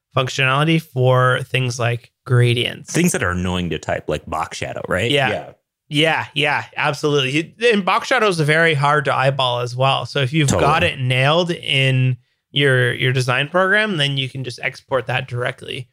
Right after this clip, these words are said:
Speaker 1: which is pretty nifty. We need to do a, an entire show on Figma, though, because I used it for my last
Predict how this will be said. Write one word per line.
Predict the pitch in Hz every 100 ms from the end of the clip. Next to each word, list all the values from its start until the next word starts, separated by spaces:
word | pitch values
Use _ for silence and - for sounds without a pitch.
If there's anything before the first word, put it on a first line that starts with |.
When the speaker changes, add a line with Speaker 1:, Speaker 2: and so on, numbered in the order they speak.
| _
Speaker 1:
which | 147 131
is |
pretty | 110 - 127
nifty. | 127 143 127 - -
We | 180
need | 240
to | 220
do | 170 185 170
a, |
an | 160 143
entire | 143 156 147
show | 127 - 147 139
on | - 143 135
Figma, | - 147 151 135 127
though, | 123
because | 123 127 139 135 - _ _ _ _ -
I |
used | 156 160 240 202
it | 156
for | 156
my | 147
last | 139 147 151 135